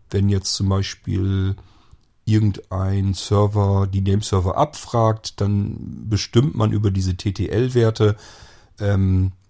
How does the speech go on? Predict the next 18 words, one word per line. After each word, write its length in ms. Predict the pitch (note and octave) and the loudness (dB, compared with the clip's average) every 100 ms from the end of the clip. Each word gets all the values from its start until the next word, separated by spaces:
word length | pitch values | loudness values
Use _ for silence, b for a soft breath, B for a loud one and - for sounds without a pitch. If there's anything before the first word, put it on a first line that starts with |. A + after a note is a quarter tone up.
| - - - _ | -20 -20 -20 _
wie 160 | G#2 G#2+ | 2 4
lang 320 | G#2+ A#2 A#2 | 6 6 4
darf 220 | G#2 A2 | 2 0
sich 260 | - G2+ - | 0 -6 -2
dieser 420 | B2 A#2+ A2 G#2+ | -2 2 2 4
anfragende 600 | A#2+ C#3 - A2+ A2+ G#2 | 2 2 0 0 2 2
Server 380 | - A2+ A2+ G2+ | 0 0 2 2
diese 280 | G#2 G#2+ F#2 | 2 2 4
Daten 380 | G2 G2 G2+ | 2 2 2
merken 440 | F#2+ G#2+ E3 G#3 D#3+ | 4 4 2 -2 -4
und 120 | A#2+ | 0
wann 120 | A#2 | 2
soll 160 | A2 G#2 | 4 4
er 140 | F#2+ | 4
wiederkommen 480 | G#2+ D3 C3 C3 B2+ | 2 2 0 -2 -2
und 120 | B2+ | -2
nochmal 280 | A2+ A2 G2+ | 0 2 4
nachgucken, 540 | G#2 G#2+ - A2+ A2 | 2 0 -4 -2 0